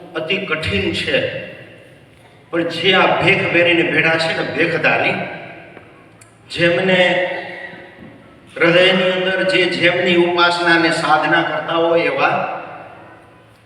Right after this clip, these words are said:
માતાજી કુંવરમાંથી લઈ, વાલજી બાપાથી લઈ, જીવરાજ બાપા, પૂજ્ય હરિબાપા, તેમજ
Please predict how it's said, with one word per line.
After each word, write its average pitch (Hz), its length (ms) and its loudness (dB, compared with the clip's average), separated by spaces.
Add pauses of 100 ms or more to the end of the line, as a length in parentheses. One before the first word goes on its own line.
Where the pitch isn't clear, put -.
(440)
માતાજી 165 520 2
કુંવરમાંથી 165 800 2
લઈ, 170 300 6
વાલજી 170 280 4
બાપાથી 156 480 4
લઈ, 170 240 2 (1200)
જીવરાજ 175 400 2
બાપા, 160 340 4
પૂજ્ય 160 240 0
હરિબાપા, - 520 0 (1040)
તેમજ 170 380 4